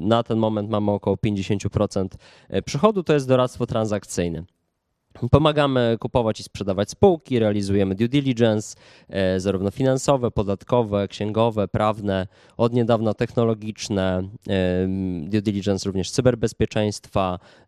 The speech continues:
mm, związane z zasobami ludzkimi. Jednym słowem pomagamy, e, firmom w takich sytuacjach, w których chcą się rozwijać już niekoniecznie w sposób organiczny, mm, tylko poprzez, em, poprzez transakcje M and A.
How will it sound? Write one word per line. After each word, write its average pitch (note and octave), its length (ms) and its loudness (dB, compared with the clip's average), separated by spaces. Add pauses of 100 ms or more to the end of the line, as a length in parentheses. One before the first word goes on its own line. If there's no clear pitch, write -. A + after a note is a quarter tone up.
mm, F#2+ 340 -2
związane G2 380 -2
z F#2+ 40 -6
zasobami A#2 500 2
ludzkimi. G2+ 680 -2
Jednym F#3 280 2
słowem D3 260 0
pomagamy, C3 680 2 (320)
e, G#2+ 160 0
firmom B2+ 440 4
w G#2+ 340 0
takich G#2+ 300 -6
sytuacjach, G#2 480 -2
w - 20 -20
których F#2+ 260 -4
chcą G2 520 0 (300)
się - 160 0
rozwijać G#2+ 640 0
już G2+ 180 -4
niekoniecznie B2+ 500 0
w - 40 -6
sposób - 400 -2
organiczny, G2+ 680 0 (360)
mm, G2 180 0 (100)
tylko A2+ 280 2
poprzez, - 840 -4
em, F#2+ 380 0 (140)
poprzez G#2 280 0
transakcje G2 600 -2
M F2+ 180 0
and E2 140 -2
A. C#2+ 280 -6